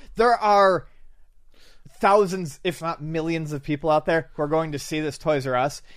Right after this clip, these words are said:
and they're not going to say, "Oh, Toys R Us is back." They're gonna say, "Oh, I haven't seen a Toys R Us in a while."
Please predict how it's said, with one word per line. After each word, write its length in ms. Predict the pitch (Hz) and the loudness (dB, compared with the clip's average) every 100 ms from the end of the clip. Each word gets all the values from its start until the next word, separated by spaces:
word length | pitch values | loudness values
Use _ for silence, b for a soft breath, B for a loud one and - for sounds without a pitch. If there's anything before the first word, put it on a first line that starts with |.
| b | b
and 120 | 170 | -4
they're 100 | 165 | -4
not 240 | 156 156 160 | -2 -4 -2
going 280 | 175 165 156 | -4 -4 -6
to 60 | |
say, 280 | - 160 147 - | 0 2 2 2
"Oh, 120 | 185 | 0
Toys 320 | - 185 160 | 2 0 2
R 80 | 156 | 2
Us 120 | 147 | 0
is 120 | 143 | -4
back." 340 | 156 175 160 - | 2 2 2 -2
They're 100 | 151 | -4
gonna 220 | 147 147 | -2 -2
say, 240 | - 160 B B 349 | 0 -2 B B 4
"Oh, 80 | |
I 60 | 311 | 6
haven't 180 | 277 247 | 4 0
seen 160 | 254 | -4
a 40 | 170 | -2
Toys 300 | 196 180 147 | 2 4 4
R 60 | |
Us 180 | 143 - | 2 0
in 60 | 113 | -6
a 60 | |
while." 320 | 113 101 85 | -8 -10 -12